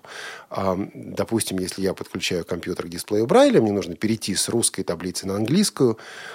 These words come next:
а, с Windows. Мне достаточно под джос нажатия, буквально одной комбинации, да, вот одно нажатие и всё. А с iPad'ом, айфоном мне нужно, ну, по крайней мере, два нажатия,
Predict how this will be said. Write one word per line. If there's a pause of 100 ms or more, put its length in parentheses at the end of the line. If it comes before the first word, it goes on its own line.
(140)
а,
с
Windows.
Мне
достаточно
под
джос (240)
нажатия,
буквально
одной
комбинации,
да,
вот
одно
нажатие
и
всё. (720)
А
с
iPad'ом,
айфоном (180)
мне
нужно,
ну, (140)
по
крайней
мере, (100)
два (320)
нажатия,